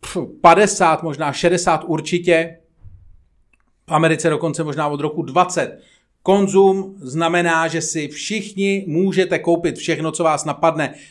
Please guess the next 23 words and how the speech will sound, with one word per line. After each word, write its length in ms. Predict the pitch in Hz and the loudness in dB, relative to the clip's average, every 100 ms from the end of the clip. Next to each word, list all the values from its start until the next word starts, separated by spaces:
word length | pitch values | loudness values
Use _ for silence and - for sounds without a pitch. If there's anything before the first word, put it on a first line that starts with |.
| _ | _
v 80 | - | -2
kteroukoliv, 800 | - 160 165 170 165 160 156 139 | 4 6 6 4 2 2 -2 -4
eh, 260 | 139 139 135 | -6 -6 -6
v 80 | |
kterýkoliv 500 | 135 147 151 151 151 | -6 -4 -4 -4 -2
denní 300 | 143 139 151 | 0 0 -2
a 180 | 156 139 | 0 0
ideálně 480 | 139 135 143 143 143 | 0 -2 0 0 -2
i 80 | 135 | -4
noční, 600 | 139 143 - 151 147 147 - _ _ _ 127 127 127 | -4 -4 -6 -6 -6 -10 -20 _ _ _ -6 -4 -2
eh, 40 | |
noční 300 | 139 143 147 | -4 -6 -10
okamžik, 380 | 139 139 135 135 - | -8 -8 -10 -12 -10
pokud 300 | 143 135 127 | -10 -10 -8
na 100 | 127 | -6
to 140 | 131 | -4
máte. 280 | 131 131 123 | -4 -4 -4
Konec 280 | 160 196 196 | -2 -2 0
konců 440 | 185 180 180 160 | -4 -2 -2 -4
dneska 460 | 131 170 175 - 151 | -4 -4 -4 -6 -6
je 60 | |
největší 340 | 143 156 165 160 | -6 -8 -10 -12
problém, 480 | 151 147 156 156 | -12 -8 -6 -8